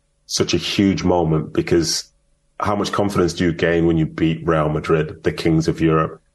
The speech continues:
If you can do that, then you can arrive in a final – and believe that you can go all the way.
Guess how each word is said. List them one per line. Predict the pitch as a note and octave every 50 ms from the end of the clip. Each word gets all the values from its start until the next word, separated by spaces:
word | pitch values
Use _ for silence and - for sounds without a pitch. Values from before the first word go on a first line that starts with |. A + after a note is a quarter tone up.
| _ _ _ _ -
If | F#2+ F#2 -
you | G2+ F#2+
can | F#2+ - F#2+ F2
do | D#2+ G2 F#2+ F2
that, | E2 E2 D#2 D2 -
then | - D#2+
you | D#2+
can | D#2+ - E2
arrive | D#2+ E2+ F2 E2+ E2+ E2 E2
in | E2
a | E2
final – | D#2+ - F#2 E2+ E2 D#2+ D#2+ D2 C#2 E2+ - - _ _ _ _ _ _ _ _ _ _ _ -
and | E2+ E2 D#2+
believe | F2 F2 E2+ F2 F2+ F#2 F2 E2
that | F#2+ E2
you | E2 E2
can | - F2 F2
go | D#2+ - F2+
all | E2+ E2+ E2+ E2
the | E2 D#2+
way. | E2 E2+ E2 F2